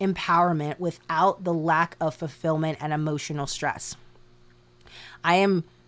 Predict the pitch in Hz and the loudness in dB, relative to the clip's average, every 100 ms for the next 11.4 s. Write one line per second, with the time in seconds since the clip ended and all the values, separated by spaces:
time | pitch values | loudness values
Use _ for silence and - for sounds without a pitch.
0 | 170 151 180 208 - 220 208 196 180 170 | -6 4 4 4 0 0 2 2 2 -2
1 | 156 170 165 175 185 - - - 165 160 | 0 2 2 2 0 -2 -6 -2 2 2
2 | 156 151 - 160 160 156 156 165 170 170 | 0 -2 -2 0 2 4 4 2 0 -4
3 | _ - - - - 165 180 180 175 165 | _ -20 -20 -8 0 4 4 6 6 4
4 | 170 175 - _ _ - 180 175 196 175 | 2 0 -6 _ _ -2 0 2 2 4
5 | 160 - 170 160 160 160 160 151 - 170 | 4 4 0 0 -2 0 -2 -2 -4 -2
6 | 180 185 202 - - - - - - 160 | 2 2 0 -6 -14 -20 -20 -14 0 4
7 | 165 175 185 185 180 - - 170 160 156 | 6 6 4 0 -2 -6 0 0 2 0
8 | 156 - - 147 - 196 240 - 170 156 | 0 -2 0 0 2 2 0 0 -2 0
9 | 151 151 - - - - - 175 170 170 | 0 0 -4 -10 -12 -6 2 4 4 2
10 | 165 165 - - - 156 170 165 170 165 | 2 -2 -2 -6 -2 2 2 2 0 0
11 | 151 151 190 254 | -2 0 -2 -4